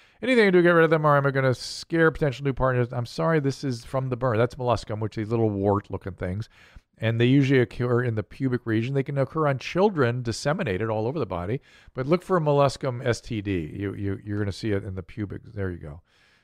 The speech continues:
And you'll see it in the pubic area typically. There it is, molluscum contagiosum. It's a virus. It's no big deal. It's very common. Uh, and you usually, you curette them or burn them, as happened here. But the problem is the burning caused the scar. And, uh,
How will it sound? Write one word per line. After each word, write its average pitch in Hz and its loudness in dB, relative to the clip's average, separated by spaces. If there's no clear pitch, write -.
And 101 -10
you'll 101 -4
see 98 -8
it 101 -4
in 90 -8
the 95 -10
pubic - -12
area 104 -8
typically. - -16
There 131 -6
it 78 -14
is, 120 -8
molluscum 127 -12
contagiosum. 110 -10
It's 214 0
a 220 6
virus. 180 6
It's 156 -6
no 160 0
big 151 0
deal. 151 4
It's 147 -4
very 135 2
common. 143 -2
Uh, 117 0
and 120 -4
you 131 2
usually, 135 2
you 113 4
curette 123 0
them 135 -4
or 113 0
burn 113 -2
them, 143 -4
as 117 -2
happened 113 0
here. 127 4
But 131 -2
the - -6
problem 143 4
is 139 0
the 143 2
burning 180 4
caused 170 6
the 180 0
scar. 214 4
And, 127 -6
uh, 135 2